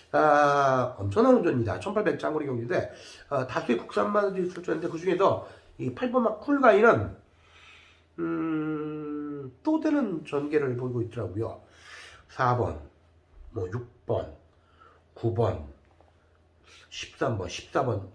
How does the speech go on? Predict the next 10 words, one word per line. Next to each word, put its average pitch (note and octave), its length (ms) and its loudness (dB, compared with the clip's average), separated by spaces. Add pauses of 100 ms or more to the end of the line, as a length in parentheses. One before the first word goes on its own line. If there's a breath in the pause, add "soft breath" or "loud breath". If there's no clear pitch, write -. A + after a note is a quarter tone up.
어차피 - 560 0
뭉쳐지는 F3 560 0 (220 loud breath)
천팔백 G#3 480 -2
장거리 D3+ 300 0
경주이기 C3 420 -4
때문에 D#3+ 640 2
직전에 - 640 2
시대가 - 580 0
안쪽을 A#3 480 -4
파면서 G#3 580 2